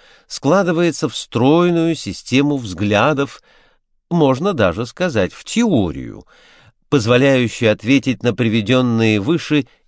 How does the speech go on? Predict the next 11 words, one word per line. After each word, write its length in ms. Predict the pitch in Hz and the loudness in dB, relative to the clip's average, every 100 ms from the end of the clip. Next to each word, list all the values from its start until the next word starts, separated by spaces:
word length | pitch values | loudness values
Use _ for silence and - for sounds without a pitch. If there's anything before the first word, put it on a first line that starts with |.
| - | -12
вечные 920 | 101 92 135 123 - 110 117 113 107 _ - | -6 0 2 2 -2 -2 0 0 -2 _ -6
вопросы. 640 | 110 - 92 - - - _ _ _ _ _ _ _ _ _ - | -4 -4 -10 -12 -18 -20 _ _ _ _ _ _ _ _ _ -4
Прохоров 500 | 160 202 - 147 - 110 | 0 0 0 -4 -6 -6
обнаруживает 720 | 107 120 160 151 151 147 - | 0 0 2 0 0 0 -4
специфически 1120 | - 170 143 151 143 185 - 151 - 156 139 - _ _ 123 | -6 -4 -2 -4 -4 -6 -6 -8 -4 -4 -4 -6 _ _ -2
русские 960 | 127 143 165 113 - - 127 120 113 | 2 2 2 -4 -12 -10 -2 0 0
виды 400 | 87 123 104 98 | 0 -2 0 -2
структур 880 | - - 110 107 - - 156 165 - | -6 -8 -6 -6 -8 -4 -2 -2 -4
и 160 | 143 139 | -2 -2
процедур 960 | - 131 - - 135 107 113 123 104 - | 0 0 0 0 -2 0 -2 -2 -4 -6
управления 960 | 104 98 98 82 95 107 110 110 107 | -10 -4 -4 -2 -2 -2 -2 -6 -10